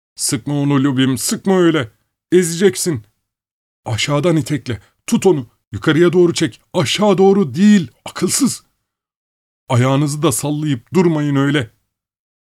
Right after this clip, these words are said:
Birkaç dakika geçti. Bey de sabırsızlanmaya başlamıştı. Evine doğru dönerek, "Vasili!"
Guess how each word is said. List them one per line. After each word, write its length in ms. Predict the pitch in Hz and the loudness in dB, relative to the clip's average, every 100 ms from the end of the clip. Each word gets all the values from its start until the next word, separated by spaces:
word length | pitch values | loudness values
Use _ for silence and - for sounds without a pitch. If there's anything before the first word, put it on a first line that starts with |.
| _ _ _ _ _ _ - | _ _ _ _ _ _ -6
Birkaç 340 | 110 - 95 82 | -4 -2 -6 -6
dakika 340 | - 73 85 | -10 -8 -8
geçti. 420 | 73 73 - 67 - _ _ | -8 -8 -10 -12 -16 _ _
Bey 200 | 107 123 | 0 2
de 80 | 107 | 2
sabırsızlanmaya 840 | - 95 98 - 85 98 90 87 78 | -2 -4 -6 -8 -4 -2 0 -2 -4
başlamıştı. 600 | 78 - 76 73 - 73 _ _ _ _ 143 | -6 -8 -10 -10 -14 -18 _ _ _ _ -4
Evine 360 | 131 160 139 | -4 -2 -2
doğru 300 | 98 95 87 | -2 0 -2
dönerek, 480 | 92 101 92 98 - _ _ _ _ _ - | -2 0 -2 -4 -8 _ _ _ _ _ -4
"Vasili!" 560 | 95 117 180 120 71 | -2 0 0 -2 -4